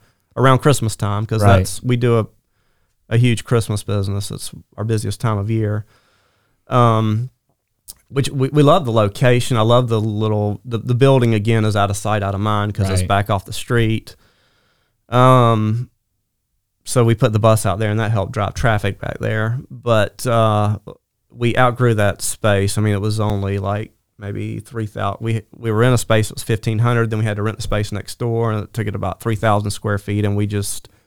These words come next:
Speaker 1: we were on top of each other, and it, so we had to move. Um, so we moved to now where we are is, uh, Washington Road, thirty-three oh nine Washington Road. It's directly across the street. Always find, you know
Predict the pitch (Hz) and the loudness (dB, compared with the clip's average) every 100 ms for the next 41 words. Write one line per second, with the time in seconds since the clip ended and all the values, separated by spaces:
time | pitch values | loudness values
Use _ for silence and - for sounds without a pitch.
0 | _ _ _ _ _ - 104 101 101 101 | _ _ _ _ _ -8 -6 -4 -4 -6
1 | - _ _ 110 101 104 101 104 104 - | -8 _ _ -8 -4 -2 -2 -4 -8 -6
2 | 101 98 98 98 - - _ _ 110 110 | -4 -2 -4 -6 -8 -12 _ _ -4 0
3 | 107 110 107 98 98 98 101 - _ _ | 2 0 0 0 0 -2 -4 -10 _ _
4 | _ _ _ _ _ _ - 127 123 110 | _ _ _ _ _ _ 2 6 6 4
5 | 139 135 143 139 113 - 127 113 123 139 | 6 6 8 6 2 -2 -2 0 4 4
6 | 160 131 120 110 107 110 117 135 - - | 4 6 6 4 4 6 4 2 -4 -8
7 | 113 110 110 - - - - 107 101 117 | -4 -2 -2 -4 -8 -6 -2 -2 2 2
8 | - 123 123 113 107 104 107 117 113 113 | 2 0 0 2 2 2 0 0 2 2
9 | - 113 107 107 107 107 104 110 107 107 | 2 2 2 2 0 0 0 -2 -4 -4
10 | 113 107 104 104 104 - - - - - | -2 0 0 -2 -4 -6 -12 -14 -14 -10
11 | 117 117 120 113 110 113 113 - - 113 | -4 -4 -2 -4 -4 -4 -6 -8 -4 -4
12 | 110 _ _ _ _ _ _ - 139 131 | -4 _ _ _ _ _ _ 2 2 2
13 | - _ _ - 117 107 104 104 104 _ | -2 _ _ -6 -2 0 0 -2 -6 _
14 | _ - 117 | _ -14 -14